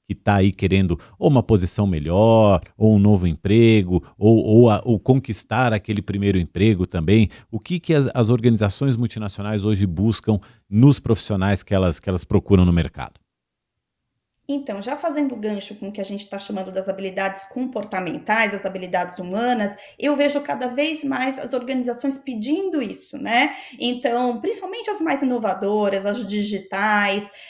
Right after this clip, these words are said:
Speaker 2: é, isso acho que tá sendo um parâmetro mesmo pras demais organizações, né?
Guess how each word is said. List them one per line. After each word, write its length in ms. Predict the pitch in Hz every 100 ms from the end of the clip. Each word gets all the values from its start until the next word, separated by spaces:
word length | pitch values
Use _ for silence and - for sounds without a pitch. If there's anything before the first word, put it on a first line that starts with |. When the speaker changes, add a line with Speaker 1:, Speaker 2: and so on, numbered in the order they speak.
| -
Speaker 2:
é, 160 | -
isso 300 | 117 156 392
acho 160 | 311 -
que 80 | -
tá 100 | 247
sendo 320 | - 294 285
um 160 | 294 294
parâmetro 560 | 311 262 254 226 208
mesmo 320 | 208 190 190
pras 220 | 190 196 196
demais 320 | 196 190 185
organizações, 960 | 190 196 185 180 - - 220 214 202
né? 240 | - 214